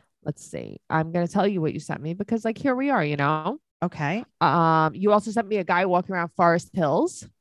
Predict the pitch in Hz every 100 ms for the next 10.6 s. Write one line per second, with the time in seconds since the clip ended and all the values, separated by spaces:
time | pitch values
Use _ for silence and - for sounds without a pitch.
0 | _ 156 151 151 147 208 160 147 156 -
1 | 196 190 190 240 240 226 202 190 190 -
2 | 165 160 - 262 339 349 _ _ _ _
3 | 214 240 285 196 - - 165 294 392 403
4 | 233 220 - 151 165 156 - 113 90 -
5 | 156 196 - 107 101 165 160 170 147 139
6 | - 180 190 247 285 294 208 175 - 175
7 | - 170 - - 370 - - 143 131 247
8 | - 175 160 196 - 190 180 185 190 185
9 | 156 185 139 220 226 285 196 160 180 190
10 | 220 233 - 175 180 190